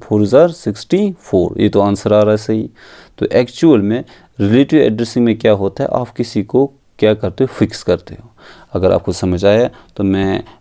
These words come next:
बताने वाला हूँ कि अगर for example इस सेल को मैंने हर एक के साथ मल्टीप्लाई करना है, मान लो आप यहाँ पे एग्जांपल जैसे ट्वेल्व आपने यहाँ पे कुछ वैल्यूज़ लिखी, यही वैल्यूज़ इसको रब कर लेता हूँ, ठीक है। इसको रब करने के बाद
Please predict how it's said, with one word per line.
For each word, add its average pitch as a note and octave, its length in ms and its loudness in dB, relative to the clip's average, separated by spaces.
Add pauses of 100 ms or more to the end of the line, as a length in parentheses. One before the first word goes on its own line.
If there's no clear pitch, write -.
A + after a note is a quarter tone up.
बताने A2 340 2
वाला F#2+ 240 2
हूँ A#2 140 -4
कि - 140 -8
अगर G2+ 480 0 (320)
for D3 140 2
example F#2 500 -4 (420)
इस E3 180 2
सेल G#2+ 340 2
को C#3+ 320 -2 (200)
मैंने B2+ 400 2 (200)
हर C#3 280 -2 (120)
एक C#3 220 4
के B2 100 2
साथ A2 240 0
मल्टीप्लाई F2+ 520 -2
करना F2+ 220 -2
है, F#2+ 60 0
मान G2 140 0
लो G2+ 60 0
आप - 200 -4
यहाँ G2+ 160 2
पे G2 120 -2
एग्जांपल F#2+ 460 -2
जैसे G2+ 320 -2 (140)
ट्वेल्व G2+ 300 4
आपने G2 240 0
यहाँ G2+ 120 -4
पे G#2 100 -8
कुछ G2+ 220 -6
वैल्यूज़ G2 340 0
लिखी, F#2+ 220 -4
यही G#2 260 0
वैल्यूज़ F#2+ 400 0 (320)
इसको - 260 0
रब G2+ 220 2
कर G#2 140 0
लेता G2 280 -2
हूँ, G#2+ 200 -4 (140)
ठीक A#2 180 -2
है। F#2+ 80 -2 (320)
इसको - 240 0
रब G2+ 180 2
करने G2+ 280 -2
के G2+ 120 -2
बाद G#2 300 0